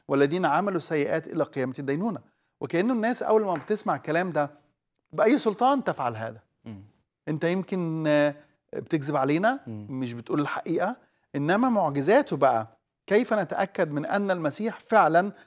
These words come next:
Speaker 1: صادق في كلامه؟ لأنه المسيح لو أثبت صدق كلامه، كويس،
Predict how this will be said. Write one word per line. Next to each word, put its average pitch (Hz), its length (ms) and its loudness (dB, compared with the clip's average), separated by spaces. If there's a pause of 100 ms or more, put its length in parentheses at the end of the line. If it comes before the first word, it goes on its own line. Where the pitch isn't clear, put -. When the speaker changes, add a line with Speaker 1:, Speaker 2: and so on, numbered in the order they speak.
(140)
Speaker 1:
صادق 262 680 4
في 202 220 -4
كلامه؟ 240 500 0 (400)
لأنه 208 260 2
المسيح 214 460 0
لو 175 180 6 (100)
أثبت 151 520 4
صدق - 520 0
كلامه، 139 600 2 (720)
كويس، 135 420 2